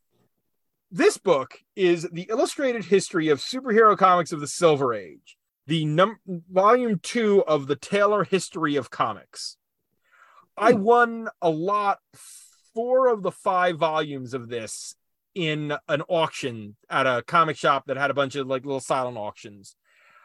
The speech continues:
Speaker 1: This book used to be in the library at, in Maplewood, where my grandparents lived and where I would spend time growing up.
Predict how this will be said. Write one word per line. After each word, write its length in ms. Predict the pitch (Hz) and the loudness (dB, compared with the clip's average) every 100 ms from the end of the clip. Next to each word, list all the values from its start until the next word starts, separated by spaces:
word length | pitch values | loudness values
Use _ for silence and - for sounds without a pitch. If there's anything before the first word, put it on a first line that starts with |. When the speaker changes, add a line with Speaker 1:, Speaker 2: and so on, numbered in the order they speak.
| _ _ _ | _ _ _
Speaker 1:
This 320 | 170 233 330 - | -6 -2 -2 -4
book 260 | 233 226 - - | 2 2 0 -10
used 300 | 165 208 - | -8 -8 -8
to 40 | |
be 160 | 180 185 | -6 -4
in 80 | 170 | -2
the 100 | 147 | -4
library 1000 | 139 165 165 170 143 139 117 107 98 - _ _ _ | -2 0 0 -2 -2 -2 -2 -4 -10 -20 _ _ _
at, 280 | 160 143 135 - _ _ _ _ _ | -4 -2 -4 -8 _ _ _ _ _
in 180 | - 175 | -4 0
Maplewood, 520 | 180 190 151 131 113 | 4 4 2 -6 -8
where 180 | 107 127 | -4 -4
my 160 | 123 123 | -2 -6
grandparents 920 | 120 170 160 - 143 120 110 110 - | 0 0 0 -4 -4 -4 -6 -12 -16
lived 340 | - 131 110 104 | -6 -4 -4 -6
and 80 | 120 | -8
where 140 | 123 | -4
I 160 | 123 120 | -4 -4
would 240 | 120 110 - | -6 -10 -10
spend 340 | - 127 123 | -2 -2 -2
time 320 | 143 127 120 | -4 -2 -4
growing 320 | 117 120 120 | -4 -2 -2
up. 240 | 120 98 | -4 -6